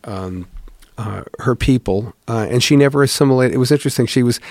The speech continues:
she, having assimilated once brilliantly, she was asked in effect to do it again, and, and she couldn't,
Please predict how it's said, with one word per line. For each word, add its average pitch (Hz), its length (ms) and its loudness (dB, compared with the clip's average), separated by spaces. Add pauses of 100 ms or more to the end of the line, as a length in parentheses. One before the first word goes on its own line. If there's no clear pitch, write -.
(440)
she, - 260 0
having 143 280 6
assimilated 151 600 6
once 131 260 2
brilliantly, 131 540 2
she 131 160 0
was 113 180 0
asked 123 300 2
in 117 80 2
effect 113 320 0
to - 60 -2
do 117 180 2
it 110 80 0
again, 110 320 0
and, 104 200 -2
and 110 140 -4
she 113 160 -2
couldn't, - 420 -2